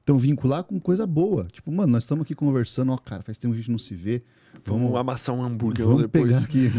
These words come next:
Speaker 1: É, então,
Speaker 2: <laughs>
Speaker 1: entendeu? Relação. Agora, o que que os caras fazem?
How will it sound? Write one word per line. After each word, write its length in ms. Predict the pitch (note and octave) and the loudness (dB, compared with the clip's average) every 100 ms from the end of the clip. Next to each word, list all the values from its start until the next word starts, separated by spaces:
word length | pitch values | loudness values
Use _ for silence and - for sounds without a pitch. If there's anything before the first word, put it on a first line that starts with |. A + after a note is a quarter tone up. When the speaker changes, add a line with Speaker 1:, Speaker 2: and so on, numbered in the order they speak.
| G#2 - - | -2 -4 -2
Speaker 1:
É, 180 | A#2 B2 | 0 2
então, 300 | - B2+ G#2 | 2 2 0
Speaker 2:
<laughs> 480 | - - G3 - - | -2 -8 -10 -10 -8
Speaker 1:
entendeu? 340 | - A2+ B2+ - _ _ _ - _ _ | 0 2 2 -2 _ _ _ -20 _ _
Relação. 600 | D3 F#3+ A3 - G#3+ C3+ A2 | -4 -4 -2 -2 0 -2 -4
Agora, 240 | C3+ D#3 | -2 -2
o 40 | D3+ | -2
que 80 | E3 | -4
que 80 | |
os 80 | F3 | -4
caras 280 | - D#3+ D3 | -2 -4 -4
fazem? 440 | - C3+ A2+ F2+ | -6 -4 -4 -6